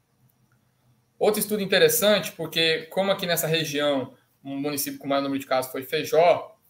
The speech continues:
a professora Patrícia, em seu trabalho de doutorado, ela foi coletar triatomínios nessas comunidades onde teve o surto. Então, ela coletou triatomínios, ela coletou sangue de cães, e olha que interessante,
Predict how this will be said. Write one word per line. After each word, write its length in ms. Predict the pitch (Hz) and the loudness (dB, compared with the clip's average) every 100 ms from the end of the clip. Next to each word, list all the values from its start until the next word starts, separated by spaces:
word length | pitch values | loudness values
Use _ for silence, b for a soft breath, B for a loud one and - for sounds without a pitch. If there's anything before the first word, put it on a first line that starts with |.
| _ _ _ - | _ _ _ -8
a 200 | 131 127 | -4 -4
professora 480 | 156 160 156 165 156 | -4 -4 0 4 6
Patrícia, 760 | 180 - 151 196 - 139 131 - | 4 2 -4 -4 -6 -8 -10 -14
em 40 | |
seu 200 | 139 147 | -8 -6
trabalho 420 | 143 143 139 139 135 | -2 0 2 0 -2
de 440 | 139 139 135 131 | -4 -2 -4 -6
doutorado, 760 | 135 139 131 127 135 170 139 - _ _ _ _ _ _ _ | -6 -6 -6 0 6 6 4 -8 _ _ _ _ _ _ _
ela 300 | 147 139 143 | 0 2 2
foi 340 | 139 - 151 143 | 0 -2 -2 0
coletar 480 | - 156 156 151 147 | 4 6 6 4 2
triatomínios 680 | 156 151 156 156 165 180 | 2 0 -2 -4 -4 -6
nessas 400 | 156 170 202 226 | 0 0 2 -2
comunidades 720 | - 196 220 208 143 139 135 | -4 -6 -2 4 6 4 0
onde 180 | 139 - | -10 -8
teve 180 | 147 151 | -10 -8
o 60 | |
surto. 540 | - - 165 156 156 - _ _ _ _ _ _ | -10 -8 -6 -6 -8 -20 _ _ _ _ _ _
Então, 180 | 139 151 | 2 6
ela 100 | 156 | 6
coletou 320 | 156 147 151 | 4 -2 -4
triatomínios, 720 | 143 139 185 165 180 202 208 - | -4 -2 -2 -2 -2 -4 -6 -2
ela 220 | 147 139 | 0 0
coletou 300 | 143 143 131 | -2 -8 -8
sangue 220 | - 143 | -10 -8
de 140 | 139 160 | -10 -8
cães, 600 | - 160 185 214 - - b b b | -2 0 0 -4 -8 -12 b b b
e 80 | 151 | 4
olha 160 | 165 165 | 4 4
que 100 | 160 | -2
interessante, 720 | 151 151 151 123 117 - | 0 0 0 -4 -8 -12